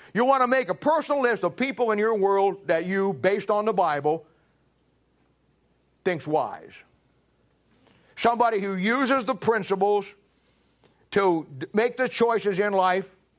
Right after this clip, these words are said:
because life is about choices. And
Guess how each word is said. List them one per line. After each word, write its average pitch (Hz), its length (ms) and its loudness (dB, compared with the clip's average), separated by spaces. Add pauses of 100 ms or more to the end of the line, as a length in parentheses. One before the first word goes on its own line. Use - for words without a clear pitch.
(140)
because 202 280 0
life 202 280 0
is 220 120 0
about 226 320 0
choices. 175 460 0 (1080)
And 220 300 2